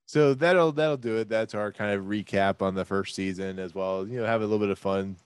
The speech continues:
at Jacob's expense with the whole, uh, lexicon thing. Um,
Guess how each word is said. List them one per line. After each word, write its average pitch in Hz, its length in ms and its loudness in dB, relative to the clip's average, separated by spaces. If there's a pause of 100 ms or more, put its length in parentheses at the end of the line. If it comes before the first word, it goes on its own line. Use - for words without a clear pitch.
(120)
at 95 200 -6
Jacob's 95 400 -4
expense 95 540 -10
with 95 160 -10
the 92 80 -14
whole, 95 340 -8
uh, 90 140 -4
lexicon 95 520 -6
thing. 92 340 -8 (520)
Um, 117 600 2